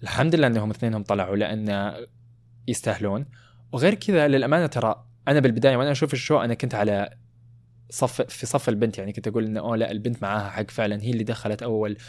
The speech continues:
كورة، وإن هي اللي كانت يعني تاخذ وتعطي، وفي مجال في ال-، في الحوار وكذا." بس ما أدري، اثنينهم راحوا تك-، طلعوا في تيك توك وتكلموا، وكل واحد قال قصة، وما أعرف مين أصدق، لأن هي أصلا كانت تطلع وتقول كلام يناقض الواقع ويناقض ال-، الأدلة اللي هي قاعدة تبين لنا إياها،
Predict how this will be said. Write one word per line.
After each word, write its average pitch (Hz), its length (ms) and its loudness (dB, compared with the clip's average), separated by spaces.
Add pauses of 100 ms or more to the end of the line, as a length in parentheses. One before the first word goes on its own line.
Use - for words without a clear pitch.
(200)
كورة، 156 340 6
وإن 113 220 2
هي 107 180 0
اللي 113 140 0
كانت 104 480 -4
يعني 98 300 -2 (360)
تاخذ 110 320 -2
وتعطي، 131 580 0
وفي 117 200 -4
مجال 101 280 0
في 98 140 -6
ال-، 95 320 -4
في - 140 -10
الحوار 113 480 0
وكذا." 123 240 -2 (440)
بس 131 140 0
ما 262 120 4
أدري، 127 180 0
اثنينهم 190 300 2
راحوا 120 260 2
تك-، 120 340 -6
طلعوا 117 220 4
في - 80 -8
تيك - 160 -4
توك - 240 -6
وتكلموا، 120 440 0
وكل 147 160 -2
واحد 131 300 0
قال 117 120 0
قصة، 123 380 0
وما 135 180 0
أعرف 214 280 0
مين 113 120 -2
أصدق، 113 460 -4
لأن 113 200 0
هي 151 220 0
أصلا 156 200 -2
كانت 123 360 -4
تطلع - 200 -4
وتقول 113 280 -2
كلام 147 340 -2 (580)
يناقض 143 400 4
الواقع 120 500 2
ويناقض 113 520 0
ال-، 110 240 0
الأدلة 117 460 2
اللي 104 220 0
هي 113 40 -2
قاعدة 104 300 -4
تبين 107 320 -4
لنا 104 200 -2
إياها، 110 500 -6